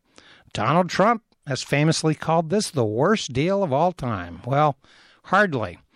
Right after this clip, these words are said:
Um, and I know what's gonna happen with this. It's the same thing that's gonna happen with T P P and the Paris Climate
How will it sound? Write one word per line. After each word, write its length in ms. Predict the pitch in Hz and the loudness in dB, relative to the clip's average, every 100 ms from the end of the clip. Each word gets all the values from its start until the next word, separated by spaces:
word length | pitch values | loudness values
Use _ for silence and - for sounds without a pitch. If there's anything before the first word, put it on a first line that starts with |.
| _ - - - - _ - | _ -20 -20 -18 -20 _ 0
Um, 460 | 151 151 147 131 107 - - _ _ - _ 165 | 4 4 4 0 -4 -20 -20 _ _ -20 _ 0
and 400 | 160 151 135 - _ _ _ _ - | 0 0 -6 -18 _ _ _ _ -2
I 140 | 196 277 | 2 4
know 140 | 262 | 4
what's 200 | 160 - | 2 0
gonna 240 | - 117 | -4 -2
happen 380 | 110 113 - 110 | 0 -2 -2 -6
with 140 | 107 107 | -6 -4
this. 360 | 135 - - _ | -4 -4 -8 _
It's 280 | 156 - - - | -6 -6 -8 -4
the 120 | 147 | -2
same 440 | - - 226 247 233 | 2 2 2 0 -2
thing 320 | - 190 175 | 0 0 0
that's 160 | 151 | -4
gonna 280 | - 147 143 | -4 -2 0
happen 380 | 139 135 143 127 | 2 0 0 -4
with 180 | 117 - | -4 -4
T 220 | - 180 | -2 -2
P 240 | - 190 | 2 0
P 440 | - 156 123 120 123 _ _ - - - - - - _ - | 0 -2 0 0 -4 _ _ -20 -20 -20 -20 -20 -20 _ -2
and 300 | 143 143 139 | 2 4 2
the 60 | |
Paris 600 | - - 151 147 143 - - - | 2 2 4 4 2 -6 -14 -12
Climate 480 | - 139 139 131 | -2 0 2 0